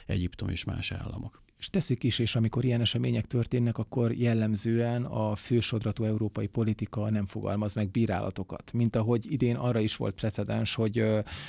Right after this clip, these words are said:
Speaker 2: ö, a máltai felségvizekről, ö, Haftar tábornoknak, a Líbia keleti részét uraló milíciák vezetőjének a fegyveresei kísértek vissza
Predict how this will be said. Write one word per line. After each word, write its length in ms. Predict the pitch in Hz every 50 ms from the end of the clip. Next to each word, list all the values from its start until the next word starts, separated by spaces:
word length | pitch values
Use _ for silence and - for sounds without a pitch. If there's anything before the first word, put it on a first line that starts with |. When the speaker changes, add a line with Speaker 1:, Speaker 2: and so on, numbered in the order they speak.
| - - - -
Speaker 2:
ö, 500 | - - 110 107 104 104 104 101 101 104 - - _ -
a 400 | - 104 104 107 110 104 104 101
máltai 800 | - 110 107 117 117 113 110 - - 110 104 101 98 98 104 - - 131
felségvizekről, 1300 | - - - - 107 107 110 - - 120 107 107 117 104 - 117 113 - - - 120 113 117 117 117 - - - -
ö, 100 | - 104
Haftar 440 | 104 - 123 117 - - 117 104 -
tábornoknak, 800 | - - 101 98 95 101 98 98 104 107 107 - - 110 101 -
a 100 | 107 107
Líbia 320 | 104 107 107 107 110 107
keleti 360 | 110 - 113 110 104 - -
részét 400 | 107 104 104 101 - 101 98 -
uraló 480 | - 110 107 101 101 101 101 101 101 98 - -
milíciák 640 | - 110 107 107 101 - - - 101 95 92 98 - -
vezetőjének 920 | 101 107 107 107 101 - - - 104 101 101 101 101 98 98 98 98 -
a 260 | - 95 95 92 - -
fegyveresei 720 | - - - 101 101 - 104 98 98 104 - - 101 104
kísértek 600 | 98 - - 110 - - 117 107 104 - 107 98 -
vissza 520 | 110 110 110 - - - - - 87 92